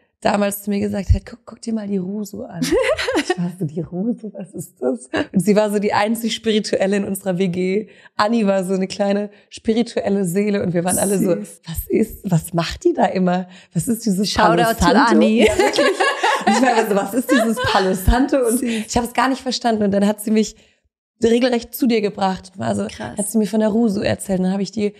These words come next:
Speaker 1: Rise Up Entscheidung das allererste Mal gemacht.
Speaker 2: Krass.
Speaker 1: Damals habe ich noch eine Morningshow
Speaker 2: Wann
Speaker 1: gemacht.
Speaker 2: war das?
Speaker 1: Das war zweitausendvierzehn. Und da habe ich,
Speaker 2: Krass.
Speaker 1: da habe ich noch eine, ähm, war das, das
Speaker 2: Crazy.
Speaker 1: war, glaub ich,
Speaker 2: Jetzt muss
Speaker 1: zweitausendvierzehn. Ich bin so schlecht mit
Speaker 2: fünfzehn, sechzehn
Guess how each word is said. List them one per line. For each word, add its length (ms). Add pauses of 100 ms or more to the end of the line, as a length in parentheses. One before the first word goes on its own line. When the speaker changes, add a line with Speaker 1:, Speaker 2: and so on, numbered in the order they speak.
(200)
Speaker 1:
Rise 260
Up 60
Entscheidung 400
das 160
allererste 540
Mal 100
gemacht. 500
Speaker 2:
Krass. 300
Speaker 1:
Damals 340
habe 120
ich 80
noch 100
eine 140
Morningshow 520
Speaker 2:
Wann 140
Speaker 1:
gemacht. 360
Speaker 2:
war 60
das? 260 (220)
Speaker 1:
Das 300
war 340
zweitausendvierzehn. 1800 (960)
Und 160
da 100
habe 200
ich, 140
Speaker 2:
Krass. 600 (340)
Speaker 1:
da 160
habe 180
ich 100
noch 220
eine, 360
ähm, 540 (1120)
war 120
das, 120
das 200
Speaker 2:
Crazy. 260
Speaker 1:
war, 160
glaub 160
ich, 80
Speaker 2:
Jetzt 140
muss 220
Speaker 1:
zweitausendvierzehn. 280
Ich 60
bin 0
so 60
schlecht 280
mit 80
Speaker 2:
fünfzehn, 600
sechzehn 260